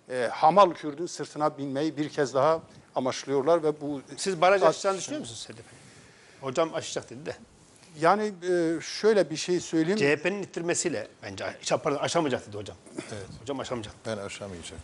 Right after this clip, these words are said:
Speaker 3: diyorum.
Speaker 1: Şimdi burada, e,
Speaker 2: Bir cümle söyleyin.
Speaker 1: yani aşabilir de aşamayabilir de.
Speaker 2: Tamam.
Speaker 1: Yani
Speaker 2: Evet.
Speaker 1: sınır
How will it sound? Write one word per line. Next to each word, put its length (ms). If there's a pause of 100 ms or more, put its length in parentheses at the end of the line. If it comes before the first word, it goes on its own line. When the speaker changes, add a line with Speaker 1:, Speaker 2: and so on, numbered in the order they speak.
Speaker 3:
diyorum. 180 (600)
Speaker 1:
Şimdi 420
burada, 460 (380)
e, 300
Speaker 2:
Bir 100
cümle 240
söyleyin. 280 (360)
Speaker 1:
yani 240 (120)
aşabilir 800
de 80
aşamayabilir 640
de. 40
Speaker 2:
Tamam. 240
Speaker 1:
Yani 140
Speaker 2:
Evet. 120
Speaker 1:
sınır 380